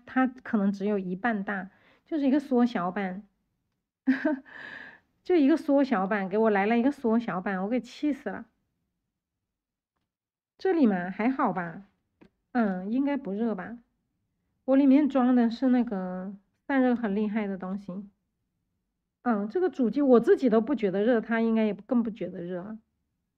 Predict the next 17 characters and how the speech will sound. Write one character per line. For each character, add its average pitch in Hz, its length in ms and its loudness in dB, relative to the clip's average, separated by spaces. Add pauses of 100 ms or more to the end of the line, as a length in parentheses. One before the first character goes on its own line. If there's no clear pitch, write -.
(800)
因 294 160 2
为 349 160 2
我 240 240 6 (240)
这 311 100 -4
边 254 180 4
要 277 140 4
剪 226 240 0
视 202 200 -4
频 - 180 -6
嘛， 180 240 -6
然 190 180 -6
后， 202 840 -4
哦， 202 200 -4
需 196 160 -6
要 226 160 0
一 196 120 -4
个 196 340 -4